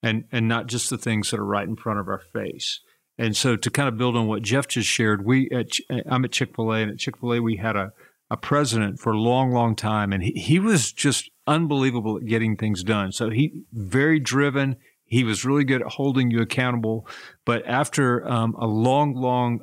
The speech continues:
unbelievably successful run at Chick-fil-A, I remember him sharing in one of his talks that he had learned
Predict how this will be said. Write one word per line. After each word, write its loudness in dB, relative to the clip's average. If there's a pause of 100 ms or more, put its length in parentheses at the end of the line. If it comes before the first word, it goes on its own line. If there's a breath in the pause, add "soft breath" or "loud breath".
unbelievably 0
successful -2
run 2
at -2
Chick-fil-A, 0
I 2
remember 4
him 4
sharing 2
in 0
one 2
of 0
his -2
talks -2 (460 loud breath)
that 0
he 4
had 2
learned 2